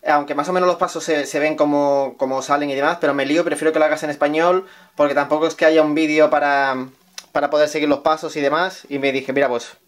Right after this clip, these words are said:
eh, lo voy a hacer ya que la estoy probando". Y bueno, eh, bueno, os voy a enseñar la, la rom un poquito, aunque bueno,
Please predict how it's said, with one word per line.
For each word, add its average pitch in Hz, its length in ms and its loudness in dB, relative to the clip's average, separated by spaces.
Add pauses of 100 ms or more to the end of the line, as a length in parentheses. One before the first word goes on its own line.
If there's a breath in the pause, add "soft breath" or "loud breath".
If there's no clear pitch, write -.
(140)
eh, 120 220 -2
lo 117 80 0
voy 120 80 2
a 131 60 2
hacer 147 240 0
ya 147 100 2
que 135 80 -10
la 127 60 -4
estoy 139 160 -6
probando". 135 500 0 (460 loud breath)
Y 139 100 -2
bueno, 131 300 0 (500 loud breath)
eh, 160 260 6
bueno, 180 220 2
os 135 60 2
voy 165 80 0
a - 20 2
enseñar 196 440 0
la, 135 760 0 (320)
la 110 1080 -2
rom 151 220 2
un 156 100 -2
poquito, 156 360 0
aunque 151 300 0
bueno, 139 320 2